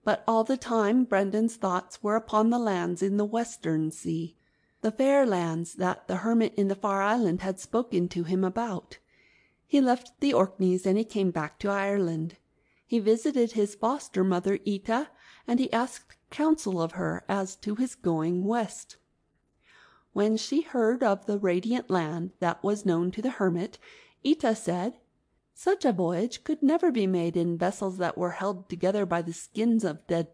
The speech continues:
beasts. Only a great ship made of clean wood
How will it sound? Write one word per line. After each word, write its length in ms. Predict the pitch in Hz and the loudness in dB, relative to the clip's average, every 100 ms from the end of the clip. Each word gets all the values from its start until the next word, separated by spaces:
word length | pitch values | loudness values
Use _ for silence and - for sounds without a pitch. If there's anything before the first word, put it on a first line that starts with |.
| - | -2
beasts. 640 | 262 294 262 - - - _ _ _ _ _ _ _ | 0 0 -2 -12 -20 -20 _ _ _ _ _ _ _
Only 280 | - 247 254 | 2 4 4
a 40 | 247 | 2
great 440 | 202 226 247 - | 2 2 2 -4
ship 340 | - 320 - - | -6 -4 -4 -4
made 200 | 196 202 | 0 0
of 220 | 190 - | -2 -6
clean 460 | _ - 277 294 320 | _ 0 4 6 4
wood 400 | 233 185 175 - | 4 0 -4 -10